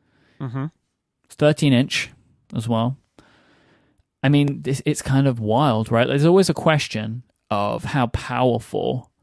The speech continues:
Speaker 2: an arm laptop can be, right? Like, you get all these benefits, but what are you losing? And I remember, you know, I, I don't know what Qualcomm chips are like. I don't know what their power's like, but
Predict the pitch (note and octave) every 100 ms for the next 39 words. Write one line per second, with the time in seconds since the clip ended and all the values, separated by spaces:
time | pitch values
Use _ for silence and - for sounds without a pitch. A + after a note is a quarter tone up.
0 | _ _ _ - B2 A#2 A#2+ A#2+ - -
1 | B2 - A#2 G#2+ A2+ D#3 D#3+ B2 C#3+ -
2 | A2+ C3 C3 C3+ B2+ C3+ A#2 A2+ A2 A#2
3 | A#2 A#2 A2 A2 - - - A2 A2+ A2
4 | G#2+ G#2+ A2 C3+ F3+ F#3+ G#3 - - _
5 | _ _ D#3 D3 C#3+ E3 - E3 A#2+ B2+
6 | - D3 B2+ C3+ - D2 - - D#3 E3
7 | F3 F3+ C#3+ C#3 A2+ C3+ C3 B2+ A#2+ B2
8 | - B2+ A#2 A#2 A2+ A#2 A#2 A2 G#2+ A2
9 | C3 A#2 A#2 A2+ A2+ G#2 G#2 G#2+ G#2+ B2
10 | - A#2 A2+